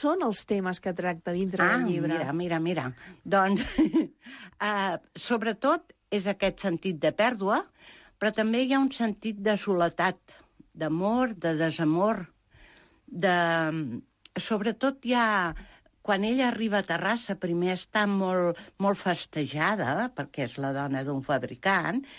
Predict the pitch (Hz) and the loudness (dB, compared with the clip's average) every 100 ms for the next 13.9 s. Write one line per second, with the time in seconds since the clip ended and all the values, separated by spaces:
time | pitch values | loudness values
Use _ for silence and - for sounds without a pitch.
0 | - - - - 262 277 - _ _ - | -20 -20 -10 0 2 2 -4 _ _ -20
1 | - 196 180 175 165 - _ _ _ - | -2 0 2 2 0 -2 _ _ _ -6
2 | 160 156 220 202 - 185 190 175 - 190 | -4 0 0 0 -2 -4 -2 -2 0 0
3 | 185 - 190 214 208 - _ _ 123 113 | 0 -2 0 0 -2 -12 _ _ -12 -6
4 | 131 123 131 160 170 160 147 139 147 156 | -4 -2 -2 -2 -2 -2 -2 -4 -6 -4
5 | 175 175 165 226 - - - - 175 165 | -2 -2 0 -2 -2 -20 -20 -10 -4 -2
6 | 170 190 196 151 139 127 120 123 - - | 0 2 0 -2 -4 -2 -2 -4 -8 -20
7 | - - 180 180 185 202 202 220 214 185 | -20 -8 -2 2 2 2 0 0 -2 0
8 | 180 185 214 - _ - 165 156 143 143 | -2 0 -2 -4 _ -2 0 2 0 -4
9 | - 185 180 - 135 143 143 165 - 165 | 0 0 0 -6 -6 -6 -4 -4 -4 -10
10 | - 165 - 160 - 156 - 165 - 156 | -8 -10 -4 -6 -2 -6 -4 -6 -6 -6
11 | 160 165 160 - 175 175 170 156 139 - | -6 -6 -8 -4 0 2 4 4 0 -6
12 | - 165 175 196 185 185 165 170 147 156 | -4 0 2 2 2 0 -2 -4 -2 -2
13 | 151 139 156 143 139 143 131 135 | -2 -2 -4 -2 2 2 2 -2